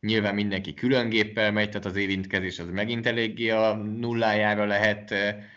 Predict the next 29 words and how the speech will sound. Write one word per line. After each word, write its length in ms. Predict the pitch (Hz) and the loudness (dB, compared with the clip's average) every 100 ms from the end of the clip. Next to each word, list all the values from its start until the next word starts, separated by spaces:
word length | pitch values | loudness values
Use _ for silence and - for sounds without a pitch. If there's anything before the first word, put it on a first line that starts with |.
| _ | _
levinni 480 | - 107 107 107 107 | 0 2 2 0 0
az 100 | 104 | -2
érintkezést 760 | 107 107 104 104 107 104 104 107 | 2 2 0 0 0 0 -2 -6
ott 220 | 107 110 | -6 -2
is. 220 | 104 104 - - _ _ - | -2 -4 -12 -20 _ _ 0
Az 320 | 127 127 - - - | 0 0 -8 -18 -14
megint 500 | 110 123 117 110 107 | -2 0 0 0 -2
egy 120 | 104 | -2
kérdés, 440 | 117 107 107 98 | 0 0 0 -2
hogy 100 | 107 | -4
mondjuk 280 | 104 104 101 | -4 -4 -2
hazaengeded, 800 | 120 113 107 104 101 101 98 95 110 | 2 4 4 4 2 -2 -4 -6 -4
mert 200 | 110 113 | 0 2
az 140 | 120 | 0
is 140 | 107 | -2
lehet, 220 | 98 98 101 | 0 -2 0
hogy 80 | |
nem 180 | 104 104 | 0 0
engeded 320 | 95 95 92 | 0 0 -2
őket 240 | 95 95 95 | -4 -4 -4
haza 220 | 98 98 | -4 -4
a 80 | 95 | -4
családhoz, 580 | 110 98 87 90 95 98 | -2 -2 -2 -4 -10 -8
hanem 180 | 101 | -6
mindenki 400 | 101 95 87 87 | -4 -4 -4 -2
edzőtáborban 760 | 92 92 87 92 87 92 95 98 | -4 -4 -6 -4 -2 -2 -4 -4
van 100 | 95 | -2
egész 300 | 95 90 92 | -2 -4 -4
szezonban, 640 | 101 98 113 123 139 135 | -4 -2 0 2 0 0